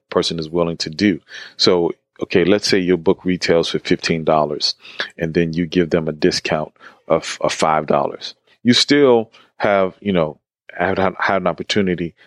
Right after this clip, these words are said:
to gain that, that, that, uh, ten dollars. But once again,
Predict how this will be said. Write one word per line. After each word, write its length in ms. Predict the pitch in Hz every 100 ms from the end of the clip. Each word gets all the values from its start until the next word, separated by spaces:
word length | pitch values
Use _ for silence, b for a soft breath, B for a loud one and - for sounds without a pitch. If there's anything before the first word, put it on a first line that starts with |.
| b -
to 80 |
gain 320 | 92 98 87 85
that, 220 | 85 -
that, 240 | - 85 76 85
that, 320 | 92 85 -
uh, 220 | 78 76 -
ten 240 | 98 87
dollars. 480 | 95 104 - - - b b -
But 240 | 92 82
once 200 | 87 -
again, 480 | 78 107 135 104